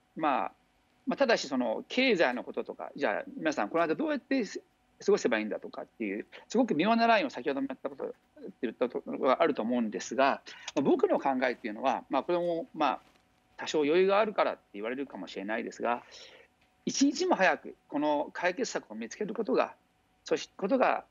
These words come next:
将来的には、まあ、解決策を見つける、そのスピードを遅らすことが将来的には、<laughs> えーと、経済的にもふ-、早い復興につながるんじゃないかという、まあ、例えば英語で言う、えーと、Don't be penny-、あ、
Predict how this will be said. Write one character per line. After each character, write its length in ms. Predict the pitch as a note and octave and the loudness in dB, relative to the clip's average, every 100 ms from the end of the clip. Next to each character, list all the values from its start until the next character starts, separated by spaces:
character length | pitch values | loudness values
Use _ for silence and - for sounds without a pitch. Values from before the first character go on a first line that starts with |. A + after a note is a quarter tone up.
| - | -4
将 200 | - C4 | 2 4
来 140 | C4 | 4
的 200 | A#3 B3+ | 0 2
に 100 | A#3 | 2
は、 140 | B2+ - | 0 -2
ま 180 | B2 | -4
あ、 40 | F2+ - | -4 -4
解 140 | E3+ | -4
決 120 | F3+ | -4
策 80 | - | -6
を 20 | |
見 80 | - | -8
つ 60 | - | -8
け 80 | |
る、 80 | F#3 | -8
そ 60 | D#3+ | -6
の 60 | C#3 | -4
ス 80 | |
ピ 80 | - | 0
ー 20 | |
ド 60 | F3+ | 2
を 20 | |
遅 80 | F3 | 2
ら 80 | F#3 | 0
す 80 | - | 0
こ 60 | |
と 60 | F3+ | -2
が 60 | |
将 140 | C3+ G#3 | 2 2
来 140 | B3+ | 2
的 180 | - B3 | 2 -2
に 100 | D4 | 0
は、 260 | C4+ G3 - - - - | 2 0 -4 -16 -20 -20
<laughs> 300 | - _ - | -20 _ 2
え 200 | C3 B2 | 2 2
ー 0 | |
と、 340 | A#2+ A2 - - | -4 -4 -4 0
経 140 | E3 | 4
済 140 | E3 | 4
的 180 | E3 F3 | 4 2
に 80 | F3+ | 2
も 160 | C#3 - _ _ _ _ _ | 0 -4 _ _ _ _ _
ふ-、 120 | - - _ - | -20 -20 _ -20
早 260 | - - F3+ | -6 0 0
い 40 | |
復 120 | C4+ - | 0 -6
興 60 | |
に 60 | C4 | -8
つ 100 | E3+ | -2
な 80 | F#3 | 0
が 80 | |
る 80 | A#3 | 2
ん 40 | A3 | 2
じ 60 | |
ゃ 40 | F3 | 2
な 100 | C#3 | 0
い 60 | |
か 100 | - | -2
と 120 | - | -8
い 180 | G2 G#2 | -8 -10
う、 200 | G#2 - - - - - | -14 -18 -20 -20 -20 -2
ま 140 | D#3+ | 2
あ、 40 | C3+ | 4
例 160 | E3+ | 4
え 40 | G#3+ | 4
ば 100 | D3 | 4
英 80 | F3 | 2
語 120 | F3 | 2
で 100 | E3+ | 0
言 340 | E3 D#3 D3+ | 0 0 -4
う、 60 | - _ - | -8 _ -8
え 40 | A#2 | -6
ー 40 | A#2 | -6
と、 260 | - F#2+ - _ _ _ _ - | -6 -10 -10 _ _ _ _ -10
Don't 240 | C#3 C#3 F#3 | -2 0 2
be 160 | F3 | 0
penny-、 480 | E3+ - D#3+ E3+ E3+ | 0 -2 -2 -2 -4
あ、 120 | - | -6